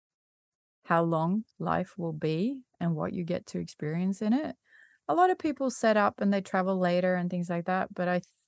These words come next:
I feel the time before you settle down, have kids and all these things are a really valuable time. And it also makes you much wiser for when you do step into that role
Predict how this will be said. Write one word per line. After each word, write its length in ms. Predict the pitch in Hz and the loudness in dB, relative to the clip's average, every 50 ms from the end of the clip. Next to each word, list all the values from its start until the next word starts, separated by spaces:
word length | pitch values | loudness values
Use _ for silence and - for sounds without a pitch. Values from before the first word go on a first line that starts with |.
| _ _ _ | _ _ _
I 240 | 196 208 233 247 254 | 6 8 8 8 6
feel 600 | 247 - - 196 190 190 190 185 185 185 180 175 - - | 4 0 0 2 2 4 4 4 4 2 2 0 -6 -12
the 140 | 180 170 170 | -10 -10 -10
time 420 | - - - 175 180 185 185 180 | -10 -4 -2 0 0 2 2 0
before 320 | 175 180 - - 185 180 180 | 0 -2 -4 -2 -2 0 0
you 120 | 180 170 | 0 -2
settle 360 | - - - 170 175 175 175 | -2 -2 -2 -2 0 0 -2
down, 340 | 160 175 160 165 165 165 160 | -2 -2 -2 -2 -2 -2 -4
have 220 | - 170 165 165 - _ | -4 -4 -6 -6 -6 _
kids 400 | - 196 170 160 165 - - - | -2 -2 -2 -2 -4 -10 -14 -10
and 80 | - 170 | -8 -6
all 120 | 165 165 | -6 -6
these 240 | 165 165 165 160 - | -6 -6 -6 -8 -8
things 260 | - 160 160 160 156 - - | -8 -6 -6 -6 -6 -8 -6
are 300 | - 160 156 151 147 - - _ _ _ _ - | -4 -2 -2 -2 -4 -6 -8 _ _ _ _ -12
a 80 | 160 | -10
really 340 | 165 165 165 165 170 170 175 | -6 -4 -4 -2 -2 -2 -4
valuable 600 | 156 147 143 139 151 170 170 170 156 - 175 160 - - | -4 -2 -4 -2 -2 -2 -4 -6 -6 -8 -12 -14 -12 -14
time. 440 | - - 147 151 147 143 143 151 - - - - - - - - - - _ - | -12 -8 -6 -6 -6 -6 -6 -8 -10 -14 -20 -20 -20 -20 -20 -20 -20 -20 _ -4
And 100 | - 175 | 0 0
it 100 | 180 175 | 2 4
also 380 | - - 185 214 214 - 220 214 | 4 4 4 4 4 2 2 2
makes 320 | 196 180 180 - - - | 2 2 0 -2 -4 -4
you 80 | 175 165 | -2 0
much 300 | 165 160 156 - - 170 | 0 0 -2 -4 -4 -2
wiser 440 | 151 147 151 165 170 - 165 160 | 0 0 0 0 0 -2 -4 -6
for 160 | 143 - - 151 | -6 -6 -8 -6
when 220 | 151 156 156 151 | -4 -4 -4 -4
you 140 | 151 147 143 | -4 -6 -6
do 480 | 139 143 - - 160 160 165 165 156 - - | -8 -10 -6 -4 -2 0 0 -2 -2 -4 -6
step 420 | - - - - - 160 - - - | -6 -8 -6 -4 -4 -4 -4 -6 -4
into 300 | 170 165 156 - - 165 | -4 -4 -4 -4 -4 -4
that 200 | 151 143 - - 175 | -2 -2 -4 -4 -4
role 440 | 156 156 151 151 156 156 156 151 | -4 -4 -2 -2 -2 -2 -4 -6